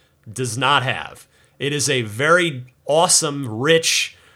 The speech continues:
full-throated <laughs> sound system. It definitely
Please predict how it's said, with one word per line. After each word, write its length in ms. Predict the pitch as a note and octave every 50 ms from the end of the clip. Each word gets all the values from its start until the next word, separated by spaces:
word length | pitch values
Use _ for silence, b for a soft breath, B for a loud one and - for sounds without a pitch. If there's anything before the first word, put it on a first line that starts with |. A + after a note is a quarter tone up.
| b b b b b b b _ _
full-throated 1400 | _ - - - - - - - - F#3 F#3+ F#3+ F#3 F#3 D#3+ - - D3+ E3 E3 C3 F#3 F3 E3+ E3+ D#3 C#3 - - B B B B
<laughs> 160 | B B B -
sound 400 | - - - F3 D#3 E3+ F3 E3
system. 580 | - - E3 B2 - - C#3+ B2+ A#2 A#2 A2+ b b b b b b b -
It 180 | C#3 C#3 C3+ -
definitely 840 | D#3+ D#3+ D#3+ D#3+ D#3 D#3 D3+ C#3+ C#3+ C#3+ C#3 C3 B2+ B2+ C3 -